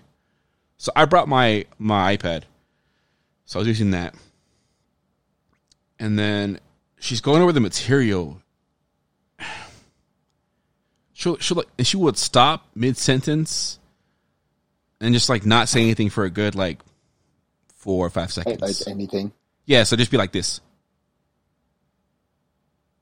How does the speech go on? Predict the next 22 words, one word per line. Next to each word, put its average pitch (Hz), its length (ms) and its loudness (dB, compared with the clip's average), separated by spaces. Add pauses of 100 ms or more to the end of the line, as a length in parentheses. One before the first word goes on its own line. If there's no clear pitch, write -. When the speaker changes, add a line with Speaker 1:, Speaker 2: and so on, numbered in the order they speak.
(400)
Speaker 2:
Just - 180 -2
staring. 98 520 -2
Staring 190 400 6
at 156 140 6
you. 156 220 4 (560)
Speaker 1:
That, 113 140 -2 (200)
that, 143 220 4 (180)
that 151 200 6
awkward 170 300 6
silence 165 360 4
that 139 240 2
I, 131 140 6
that, 117 360 -2 (320)
you 123 100 2
know, 127 60 6
you 113 140 6
heard 127 200 4
between 117 260 0
my 110 100 4
voice. 117 400 0 (880)
Speaker 2:
Yeah, 85 180 -2
yeah. 76 100 -8